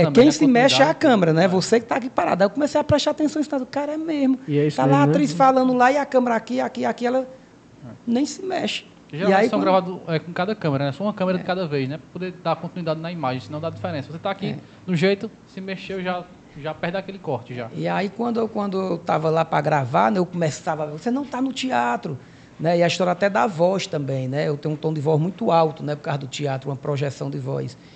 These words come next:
Speaker 2: E por último, agora eu fui fazer, ah, fui fazer um comercial pra uma padaria lá em São Paulo, em Fortaleza.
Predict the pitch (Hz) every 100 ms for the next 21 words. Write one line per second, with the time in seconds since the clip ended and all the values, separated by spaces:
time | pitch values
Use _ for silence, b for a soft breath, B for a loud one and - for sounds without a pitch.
0 | B B B B - - 156 160 170 196
1 | 185 214 180 190 180 180 190 165 180 180
2 | - - - - - - 185 156 123 175
3 | 175 180 190 190 175 208 160 147 135 147
4 | 135 151 143 139 139 151 175 156 139 -
5 | 196 180 131 - - 71 - - - 139
6 | 151 131 131 135 170 139